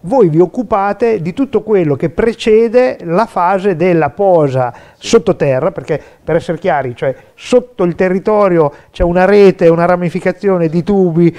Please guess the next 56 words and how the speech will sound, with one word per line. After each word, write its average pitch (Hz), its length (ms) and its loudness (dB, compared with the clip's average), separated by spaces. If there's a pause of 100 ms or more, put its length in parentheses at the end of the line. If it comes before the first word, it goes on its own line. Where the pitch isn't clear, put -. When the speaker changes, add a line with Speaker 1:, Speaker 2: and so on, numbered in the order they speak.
(120)
Speaker 1:
eh, 160 120 0
di 170 120 0
fili, 180 440 0
di 170 120 0
tutto, 180 180 -2
Speaker 2:
Certo. 156 180 -4
Speaker 1:
no? 165 140 -2
Che 170 100 -4
noi 175 140 -2
non 156 100 -2
ci 156 120 -14
immaginiamo 165 420 -2
nemmeno, 175 300 -4
ma 143 120 -4
che 156 140 -4
dobbiamo 143 320 -2
ricordarci 147 640 -4
che 127 100 -10
se 147 200 -2 (240)
appunto 127 360 -4
aprendo 135 260 -4
il 127 60 0
rubinetto 135 400 -2
esce 117 160 -4
il 151 60 -2
gas, 127 320 -2
vuol 127 160 -4
dire 127 160 0
che 120 140 -8 (200)
qualcosa 131 500 -2
ce 135 120 -8
lo 120 80 -4
sta 127 120 -6
portando. 110 520 -8
Speaker 2:
Certo. 92 280 -10
Speaker 1:
E 147 60 2
se 139 180 -4
quando 135 200 -4
accendiamo 135 340 -4
la 131 80 0
luce, 139 240 -2
si - 80 -10
accende 147 240 -4
la 160 60 0
luce, 131 200 -2
vuol 120 120 -4
dire 123 140 -2
che 113 180 -2 (160)
ci - 100 -2
sono 131 180 -2
dei 123 160 0
cavi, 120 340 -4
Speaker 2:
Certo. 113 120 -4
Speaker 1:
eccetera, 113 320 -6
eccetera, 107 300 -8
no? 208 100 -4